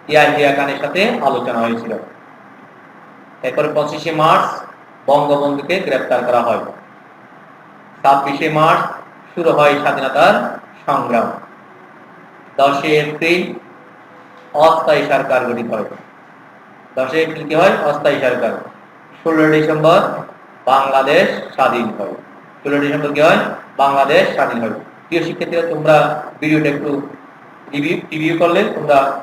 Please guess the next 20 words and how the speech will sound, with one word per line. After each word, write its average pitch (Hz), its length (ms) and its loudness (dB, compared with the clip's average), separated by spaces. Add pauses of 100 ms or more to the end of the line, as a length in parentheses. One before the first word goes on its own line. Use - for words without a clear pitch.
(160)
বারবার 135 340 4
দেখতে 123 280 -4
পাবে। 113 220 -2 (3000)
এবার 143 240 2
আসো, 165 500 2 (160)
তোমাদেরকে 143 440 -2
আমি 143 180 0
দুইটা 143 260 -4
দলে 135 200 0
ভাগ 139 240 0
করলাম, 147 440 2 (340)
একটা 131 520 -2 (120)
দল 143 180 4
নাম্বার 139 240 2
এক 151 320 4
আর 127 60 0
একটা 127 160 -2
দল 127 240 -2
নাম্বার 127 240 -4
দুই। 151 320 -2